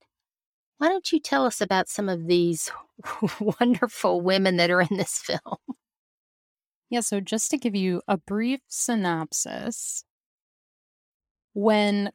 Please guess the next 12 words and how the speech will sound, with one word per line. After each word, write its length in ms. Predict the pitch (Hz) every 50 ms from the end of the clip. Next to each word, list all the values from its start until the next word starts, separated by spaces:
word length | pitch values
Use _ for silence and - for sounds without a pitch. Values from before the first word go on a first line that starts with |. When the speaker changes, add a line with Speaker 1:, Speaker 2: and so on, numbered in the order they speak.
| _ -
Speaker 2:
Courtney, 800 | - - 294 277 220 - 190 190 185 180 175 180 214 262 269 -
who 120 | - -
is 140 | 185 180 -
played 360 | - - - 202 202 196 180
by 120 | - 202 190
Rose 360 | 185 180 180 180 196 208 214
McGowan, 800 | 240 233 226 - 180 170 170 170 165 165 160 165 160 175 202 233 247 - _ _ _ -
Marcy, 720 | 190 196 196 208 214 208 - - 196 175 170 190 226 277 285 - _
played 220 | - 190 180 180
by 140 | - 180 175
Julie 360 | 170 - 196 185 185 196 190
Benz, 720 | 175 - 190 180 170 165 160 160 170 180 202 226 - -